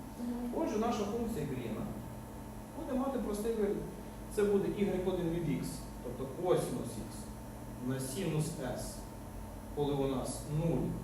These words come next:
Speaker 2: менше або дорівнює, що там, х менше або дорівнює с. І навпаки,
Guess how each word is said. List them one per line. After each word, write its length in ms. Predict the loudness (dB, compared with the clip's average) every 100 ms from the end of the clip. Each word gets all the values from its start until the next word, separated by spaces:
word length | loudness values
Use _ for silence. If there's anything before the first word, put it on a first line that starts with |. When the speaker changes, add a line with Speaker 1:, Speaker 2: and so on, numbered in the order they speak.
| -6 -4
Speaker 2:
менше 340 | -2 0 -2 -2
або 120 | -2
дорівнює, 640 | -2 0 2 2 2 0 -2 -4 -8 -10 -10
що 100 | -8
там, 140 | -8 -8 -6 -4 -4
х 180 | -2
менше 260 | -2 -2 -4
або 120 | -4 -4
дорівнює 520 | -2 -4 -4 -4 -4
с. 40 | -4 -8 -8 -8 -8 -8 -8 -8 -4 2
І 80 |
навпаки, 560 | 6 6 6 4 4 2